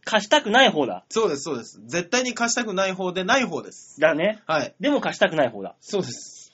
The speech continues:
Speaker 2: まあ、両方貸したくないんでしょ。
Speaker 1: <laughs> まあ。
Speaker 2: ねえ。今のところ僕あれですからね。あのー、小田さんに、
Speaker 1: うん。
Speaker 2: あのー、二万円を貸して、
Speaker 1: うん。
Speaker 2: えー、千、ん？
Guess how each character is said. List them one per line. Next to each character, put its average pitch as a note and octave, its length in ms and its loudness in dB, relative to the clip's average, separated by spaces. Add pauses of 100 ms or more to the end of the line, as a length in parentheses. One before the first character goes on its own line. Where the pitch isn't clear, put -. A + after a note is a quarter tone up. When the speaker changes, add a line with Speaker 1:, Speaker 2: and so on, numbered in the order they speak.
Speaker 2:
ま D#3+ 160 -12
あ、 D3 40 -6
両 D3+ 220 -2
方 A#3 140 -2
貸 E3+ 180 -2
し - 40 -8
た A3+ 80 -2
く G3 80 -6
な D3+ 80 -4
い F#3+ 60 -4
ん - 20 -4
で C3 80 -8
し - 100 -14
ょ。 - 120 -20 (680)
Speaker 1:
<laughs> F#3 800 0
ま - 140 4
あ。 - 180 0 (240)
Speaker 2:
ね C#3+ 120 -6
え。 C3+ 220 -4 (400)
今 B3 200 2
の D4 100 4
と C4+ 80 0
こ C4+ 100 0
ろ C4 100 0
僕 G3+ 260 2
あ E3 60 2
れ F3 100 2
で F3+ 100 2
す F#3 80 -10
か B2 100 -4
ら B2 80 -10
ね。 F#3+ 160 -2
あ D3+ 140 -2
の D3 100 -6
ー、 - 20 -6 (320)
小 D#3+ 100 -4
田 G3 140 2
さ G3+ 180 -2
ん G#3+ 100 -6
に、 A#3+ 240 -8
Speaker 1:
う F#3 60 -2
ん。 C3+ 240 -4 (220)
Speaker 2:
あ C#3+ 140 -4
の B2+ 400 -6
ー、 A#2+ 60 -10
二 E3 100 -4
万 G#3+ 220 2
円 G#3+ 240 -4
を G3+ 80 -4
貸 F#3+ 240 -4
し - 40 -16
て、 G3 360 -2
Speaker 1:
う D#3 60 -6
ん。 A#2 180 -6 (200)
Speaker 2:
え B2+ 320 -6
ー、 B2+ 40 -8
千、 B3+ 500 -4
ん？ - 100 -14